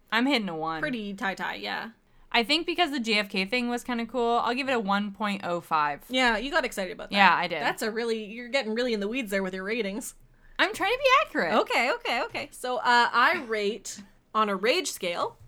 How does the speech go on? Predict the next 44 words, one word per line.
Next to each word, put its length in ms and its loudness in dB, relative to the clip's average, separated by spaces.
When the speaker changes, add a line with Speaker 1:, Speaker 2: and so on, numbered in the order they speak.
Speaker 2:
and 180 6
that 220 4
goes 260 8
from 360 0
one, 380 8
which 180 -4
means 240 0
I 140 0
love 260 8
this 140 2
perfect, 340 0
beautiful 380 -2
episode, 500 0
and 160 -2
I 280 2
praise 340 4
the 120 0
writers, 400 0
and 100 -2
I 80 -2
wish 200 -2
I 100 0
could 120 -6
be 80 -4
just 220 -4
like 220 0
them, 260 2
uh, 420 4
Speaker 1:
Ooh. 40 -4
Speaker 2:
to 880 -2
Excel-, 400 -4
well, 160 2
we 120 0
haven't 220 4
hit 160 0
one 160 0
yet, 100 2
Speaker 1:
No, 40 6
we 60 8
Speaker 2:
have 180 12
we? 60 6
Speaker 1:
haven't 80 6
hit 180 8
one 160 6